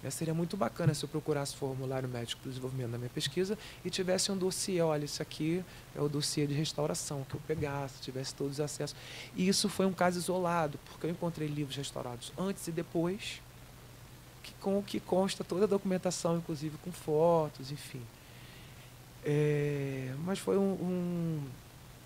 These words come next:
um caso isolado, e esse capítulo serviu exatamente pra gente levantar essa discussão. Acho que a grande contribuição dele é essa, né?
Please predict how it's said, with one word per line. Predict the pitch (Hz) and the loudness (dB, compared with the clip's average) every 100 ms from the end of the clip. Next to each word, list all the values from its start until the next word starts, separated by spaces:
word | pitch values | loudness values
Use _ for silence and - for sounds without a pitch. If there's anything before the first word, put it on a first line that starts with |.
| - - 170 | -18 -8 -6
um | |
caso | 170 170 160 | 0 2 2
isolado, | 156 165 156 160 190 165 | 4 4 6 6 4 4
e | 175 | 2
esse | 190 202 | 2 0
capítulo | 170 - 165 170 165 | -2 0 0 0 -4
serviu | - 151 139 170 | 0 0 2 2
exatamente | 170 180 170 165 170 | 2 0 2 0 -2
pra | - | -2
gente | 170 170 | -2 -2
levantar | 170 175 175 185 160 | -2 -2 -2 -4 0
essa | 160 160 | -2 0
discussão. | 151 - 147 - 139 | -6 -6 -8 -4 0
Acho | 143 - | 0 2
que | |
a | 156 | 4
grande | 165 170 | 4 4
contribuição | 175 165 147 139 139 - 139 | 0 -2 -2 -4 -4 -6 -6
dele | 131 147 170 | -2 0 2
é | 156 | 0
essa, | 117 120 - - - - | -2 -6 -8 -10 -16 -10
né? | 127 147 | -6 -6